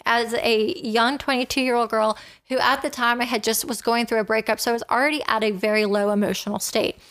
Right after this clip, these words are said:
And that's another important aspect that they used to groom and to entice girls, that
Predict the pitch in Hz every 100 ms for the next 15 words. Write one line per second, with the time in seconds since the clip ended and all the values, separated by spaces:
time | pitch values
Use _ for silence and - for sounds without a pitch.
0 | - - 233 247 240 - 240 240 247 240
1 | 233 - _ - 233 - 247 - 240 -
2 | _ _ _ _ _ - 240 320 - 220
3 | 214 - - - _ _ 233 - 254 247
4 | 262 240 226 220 - 226 208 208 220 214
5 | 214 - 214 208 - 240 208 202 196 -
6 | - _ _ _ _ - 226 - 233 226
7 | - - - 233 269 262 - -